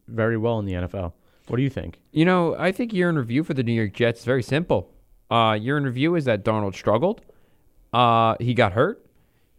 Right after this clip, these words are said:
Speaker 2: He saw the game slow down for him 'cause he saw how Josh McCown prepared for each game. He saw how Josh McCown played in each game.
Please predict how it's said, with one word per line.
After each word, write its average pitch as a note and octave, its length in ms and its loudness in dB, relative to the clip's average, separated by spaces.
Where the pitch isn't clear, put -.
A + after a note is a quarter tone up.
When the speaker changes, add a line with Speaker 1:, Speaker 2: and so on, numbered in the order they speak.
Speaker 2:
He A2+ 460 -2
saw B2 200 0
the A2+ 80 -2
game A#2+ 220 0
slow A#2+ 160 -2
down C3 240 -2
for G#3 100 -4
him D3+ 60 -4
'cause B2+ 100 -6
he A#2 60 -8
saw A#2 140 -6
how A#2 100 -2
Josh A#2 280 0
McCown A#2+ 320 -4
prepared A2+ 360 -2
for - 80 -12
each - 220 -6
game. D#3+ 180 -2
He D3+ 60 -6
saw A2 100 -4
how G2+ 60 -2
Josh G#2 240 -4
McCown G2 340 -6
played G#2 340 0
in A#2 60 -4
each A#2+ 200 -8
game. D3+ 280 -4